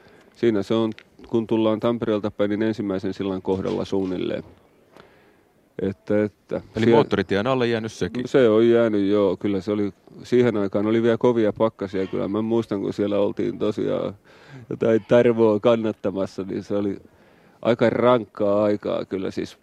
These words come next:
Speaker 1: varsinkin Hämeenlinnassa. Ehkä eniten mulla on jäänyt vielä mieleen se tosiaan, kun Hämeenlinnassa vieläkin jotkut liha- ja omenapiirakat on aika ihmeellisiä. Jotenkin se on, niihin leimaantuu tietysti niinku. Niin mä muistan semmoisen uskomattoman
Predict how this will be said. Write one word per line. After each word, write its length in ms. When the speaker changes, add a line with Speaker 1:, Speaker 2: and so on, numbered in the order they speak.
Speaker 1:
varsinkin 360
Hämeenlinnassa. 720
Ehkä 240
eniten 320
mulla 180
on 80
jäänyt 260
vielä 220
mieleen 380
se 140
tosiaan, 360
kun 200
Hämeenlinnassa 720
vieläkin 560
jotkut 280
liha- 240
ja 140
omenapiirakat 680
on 120
aika 200
ihmeellisiä. 540
Jotenkin 280
se 120
on, 160
niihin 360
leimaantuu 600
tietysti 420
niinku. 360
Niin 80
mä 100
muistan 440
semmoisen 320
uskomattoman 800